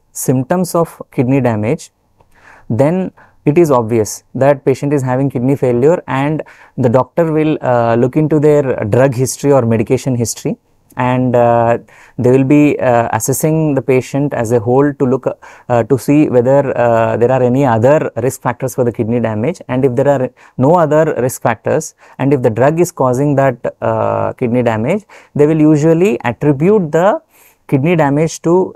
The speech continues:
drug-induced kidney disease if patient is not having any other,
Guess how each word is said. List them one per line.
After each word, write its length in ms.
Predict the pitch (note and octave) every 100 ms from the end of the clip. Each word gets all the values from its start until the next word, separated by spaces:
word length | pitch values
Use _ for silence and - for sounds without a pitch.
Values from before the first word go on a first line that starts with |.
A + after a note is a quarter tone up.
| A#2
drug-induced 680 | A#2+ D#3 D#3 C#3+ D3 C#3+
kidney 260 | C3 A#2 B2+
disease 460 | A#2 A2 E3+ A#3 _ _ _ -
if 360 | F3 G3+ - _ _ _ -
patient 280 | C3+ E3
is 100 | D#3+
not 220 | C#3 C3+ C3+
having 340 | C3 C3+ C#3
any 220 | A2+ C3+
other, 460 | C3+ A#2+ C3+ D3